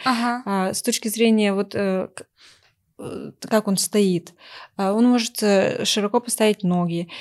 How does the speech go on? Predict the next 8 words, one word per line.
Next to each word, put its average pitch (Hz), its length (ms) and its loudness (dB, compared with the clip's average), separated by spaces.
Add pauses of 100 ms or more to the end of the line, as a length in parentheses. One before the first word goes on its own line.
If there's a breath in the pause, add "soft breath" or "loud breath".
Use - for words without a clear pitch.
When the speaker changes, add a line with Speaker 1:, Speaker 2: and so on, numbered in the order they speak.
(140 loud breath)
Speaker 2:
или 208 440 4
направить 208 500 2
ноги 208 280 4
в - 60 -8
сторону 180 720 2
объекта 175 460 -2
своего 170 400 0
обожания. 170 680 2